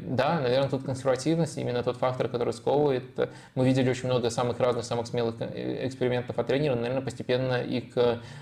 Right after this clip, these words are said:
вратарям, э, начнут, э, к замене вратарей начнут, э,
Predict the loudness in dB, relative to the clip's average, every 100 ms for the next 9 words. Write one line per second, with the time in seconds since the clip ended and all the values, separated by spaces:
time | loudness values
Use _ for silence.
0 | -6 -2 0 0 2 2 2 4 2 2
1 | 0 -2 -4 -4 -2 2 2 2 0 2
2 | 2 0 0 0 2 0 -2 -4 -2